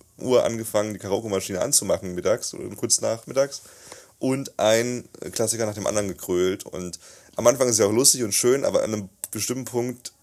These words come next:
nervt's dann auch einfach, weil du wirklich überall dieses Gejaule hörst. Und es war schon krass. Und da hat man schon gemerkt, ja, dass die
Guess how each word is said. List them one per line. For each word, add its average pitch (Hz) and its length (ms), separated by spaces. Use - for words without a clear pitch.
nervt's 117 440
dann 101 100
auch 92 100
einfach, 110 440
weil 98 160
du 101 120
wirklich 117 280
überall 147 600
dieses 143 220
Gejaule 180 400
hörst. 95 420
Und 110 140
es 110 80
war 127 80
schon 165 180
krass. 107 280
Und 113 60
da 113 40
hat 120 80
man 127 100
schon 151 140
gemerkt, 123 320
ja, 117 60
dass 110 160
die 113 200